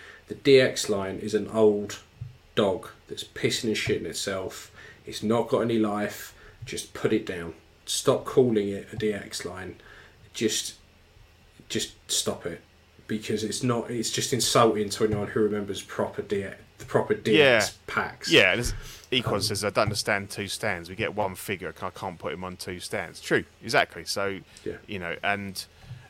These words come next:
Speaker 2: um, yeah, why would you want two sculpts? What would you do with two sculpts? Um, I think, uh, it's, what they've done's okay. Um, I don't mind the sculpt. I mean, there's been a lot of discussion about whether it's the same as the,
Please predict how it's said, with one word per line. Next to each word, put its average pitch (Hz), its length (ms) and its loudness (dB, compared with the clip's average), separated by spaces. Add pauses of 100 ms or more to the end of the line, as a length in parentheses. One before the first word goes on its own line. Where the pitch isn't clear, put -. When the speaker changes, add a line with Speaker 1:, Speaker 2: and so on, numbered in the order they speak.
(180)
Speaker 2:
um, 92 340 -4 (320)
yeah, 135 300 4
why 139 320 6
would 127 160 -2
you 123 100 -6
want 120 240 -2
two 117 120 -4
sculpts? 95 440 0
What - 60 0
would 101 80 -4
you 101 80 -8
do 101 140 -4
with 90 100 -8
two - 140 -12
sculpts? - 640 -8 (120)
Um, 90 540 -4 (520)
I - 100 -6
think, - 520 -8 (100)
uh, 90 360 -2
it's, - 400 -4 (400)
what - 160 -2
they've 104 140 -4
done's 104 300 6
okay. 131 580 2 (200)
Um, 98 880 2 (220)
I 98 640 -2 (280)
don't 143 180 8
mind 143 360 8
the 135 80 -4
sculpt. - 640 2 (100)
I 92 120 -4
mean, 110 100 -4
there's 104 80 -6
been 117 160 0
a 110 40 2
lot 117 160 2
of 101 180 -4
discussion 107 460 -6
about 101 120 -2
whether 98 240 -2
it's - 180 -8
the 95 80 -8
same 98 320 -2
as 92 180 -10
the, 95 380 -8